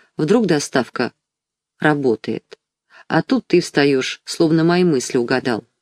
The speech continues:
Но гордость не позволяла Пашке сознаться, что он, как голодная обезьяна, нажимал кнопки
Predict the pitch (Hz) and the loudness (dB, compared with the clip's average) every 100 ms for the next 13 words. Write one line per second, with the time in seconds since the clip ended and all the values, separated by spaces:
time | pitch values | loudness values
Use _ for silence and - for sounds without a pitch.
0 | _ _ _ _ _ _ _ - 175 202 | _ _ _ _ _ _ _ 0 4 4
1 | 208 302 240 240 - 240 233 220 220 247 | 4 2 2 0 0 2 2 2 2 2
2 | 190 147 - 160 - 151 - 156 160 220 | 4 2 0 -4 -2 -4 0 2 4 2
3 | 214 170 160 - 190 - 175 175 156 165 | 0 -2 -2 -2 0 2 2 2 0 0
4 | 156 165 170 185 151 160 156 - 151 156 | 2 2 2 2 2 0 0 -2 -2 0
5 | 151 185 233 196 143 - - _ 175 170 | 2 2 4 2 -2 -8 -20 _ 0 2
6 | 202 208 185 - 214 220 - 190 | 2 2 0 0 2 2 0 0